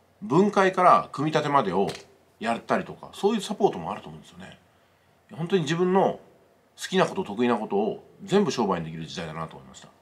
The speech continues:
もうこれね、タブーなしでできるんじゃないかなと思いますね。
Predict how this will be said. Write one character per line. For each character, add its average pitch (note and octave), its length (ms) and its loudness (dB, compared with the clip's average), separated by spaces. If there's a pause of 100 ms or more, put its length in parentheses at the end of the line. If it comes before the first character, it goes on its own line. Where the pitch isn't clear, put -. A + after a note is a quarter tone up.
(560)
も B2 100 -4
う - 20 -6
こ - 100 -4
れ A2 60 0
ね、 A2+ 260 0 (520)
タ D#3+ 140 -4
ブ A3 140 4
ー E3 40 6
な G3 120 6
し - 120 -2
で F3 80 -2
で E2 80 -6
き G#2 60 -2
る F#2+ 80 -2
ん - 20 -4
じ D#2+ 80 -6
ゃ - 20 -8
な C2+ 100 -10
い - 20 -16
か C#2+ 100 -16
な D2+ 80 -8
と C2+ 220 -12
思 - 100 -20
い - 20 -20
ま - 60 -20
す - 80 -20
ね。 G2 140 -14